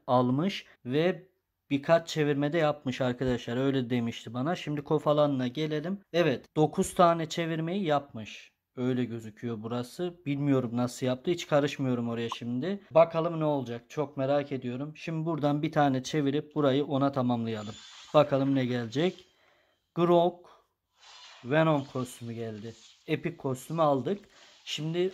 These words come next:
asıl merak ettiğim olay çark epik kostümünü alabilecek miyiz? Şimdi onlu çevirme yapacağım. İnşallah güzel bir çark epik kostümü çıkartırız. Tamam diyelim hemen. Şöyle bakalım bingomuz ne oldu ne oldu.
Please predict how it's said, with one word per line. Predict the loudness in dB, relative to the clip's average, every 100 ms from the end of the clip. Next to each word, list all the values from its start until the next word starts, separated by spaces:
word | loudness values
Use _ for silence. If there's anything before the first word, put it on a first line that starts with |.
| 0
asıl | 0 0 -4
merak | 0 2 2 0
ettiğim | -8 -6 -6 -2
olay | 0 2 0 -2 -8 -20 _ _ _
çark | -8 0 0 0 -8 -18 -4
epik | -4 -4 -8
kostümünü | -4 -2 -2 -4 -4 -2 -2 -4 -2
alabilecek | 2 2 2 0 0 -2 -6
miyiz? | -14 -14 -14
Şimdi | -8 -4 -2
onlu | -2 -2 -4
çevirme | -4 -2 0 0
yapacağım. | -2 -4 -8 -4
İnşallah | -4 -4 -2 0 0 -4 -12
güzel | -6 0 2 2
bir | -2 -2
çark | 0 0 -2
epik | -10 -10
kostümü | -6 -6 -6 -8 -8
çıkartırız. | -6 -2 -2 -2 -4 -4 -6
Tamam | -2 0 2 2
diyelim | 0 -2 -4
hemen. | -4 -2 -4 -6
Şöyle | -4 0 0 0
bakalım | -2 -2 -2 0 0 0 0
bingomuz | 2 2 0 0 0 0 0
ne | -2
oldu | -2 -4 -4 -4
ne |
oldu. | -4 -4 -4 -2 0 0 -4